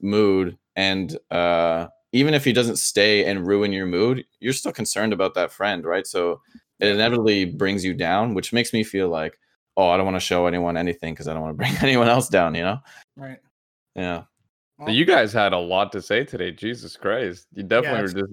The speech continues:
Speaker 3: bottling
Speaker 1: Yeah,
Speaker 3: the,
Speaker 1: you
Speaker 3: bottling
Speaker 1: really
Speaker 3: this
Speaker 1: struck
Speaker 3: shit
Speaker 1: a
Speaker 3: up,
Speaker 1: chord
Speaker 3: eh?
Speaker 1: with me. <laughs> You struck a chord with me. I, yeah, I feel that all the time.
Speaker 2: Well,
Speaker 3: Hey,
Speaker 2: no,
Speaker 3: but you know
Speaker 2: sorry,
Speaker 3: what?
Speaker 2: I
Speaker 3: That's
Speaker 2: said
Speaker 3: why we
Speaker 2: hey,
Speaker 3: chat
Speaker 2: but
Speaker 3: like this, right? I think,
Speaker 2: Yeah.
Speaker 3: um, I think it's cool to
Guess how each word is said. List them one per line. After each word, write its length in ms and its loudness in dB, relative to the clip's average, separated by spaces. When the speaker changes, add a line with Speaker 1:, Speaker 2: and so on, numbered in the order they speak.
Speaker 3:
bottling 340 0
Speaker 1:
Yeah, 140 4
Speaker 3:
the, 120 -4
Speaker 1:
you 100 -12
Speaker 3:
bottling 220 4
Speaker 1:
really 120 2
Speaker 3:
this 160 -4
Speaker 1:
struck 100 -8
Speaker 3:
shit 140 2
Speaker 1:
a 0 -
Speaker 3:
up, 180 6
Speaker 1:
chord 80 -4
Speaker 3:
eh? 220 -2
Speaker 1:
with 720 -4
me. 360 -4
<laughs> 40 -20
You 100 -4
struck 280 -2
a 60 -2
chord 260 4
with 100 2
me. 260 -2
I, 220 -2
yeah, 340 2
I 40 -4
feel 200 -2
that 100 4
all 120 2
the 60 -2
time. 280 -6
Speaker 2:
Well, 140 -2
Speaker 3:
Hey, 20 6
Speaker 2:
no, 100 4
Speaker 3:
but 60 4
you 120 2
know 80 4
Speaker 2:
sorry, 20 4
Speaker 3:
what? 160 4
Speaker 2:
I 20 -6
Speaker 3:
That's 140 2
Speaker 2:
said 60 -4
Speaker 3:
why 120 -2
we 120 -2
Speaker 2:
hey, 20 -10
Speaker 3:
chat 280 -2
Speaker 2:
but 20 -16
Speaker 3:
like 160 -6
this, 260 -10
right? 360 -4
I 80 -6
think, 240 -8
Speaker 2:
Yeah. 100 -8
Speaker 3:
um, 440 -6
I 60 -2
think 140 0
it's 160 -6
cool 300 -4
to 400 -8